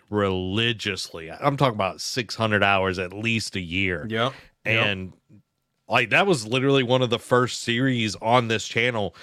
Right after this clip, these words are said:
Speaker 1: is me and my friend Robbie, we would, like, predict who would win, like, games of, like, we'd pick a game of the week, like, real, real games, and then we'd play against each other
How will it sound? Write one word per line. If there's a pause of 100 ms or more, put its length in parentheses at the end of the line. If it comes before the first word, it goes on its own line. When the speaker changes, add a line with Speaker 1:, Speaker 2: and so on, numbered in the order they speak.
(240)
Speaker 1:
is
me
and
my
friend
Robbie,
we
would, (1080)
like,
predict
who
would
win,
like,
games
of,
like,
we'd
pick
a
game
of
the
week,
like,
real, (640)
real
games, (280)
and
then
we'd
play
against
each
other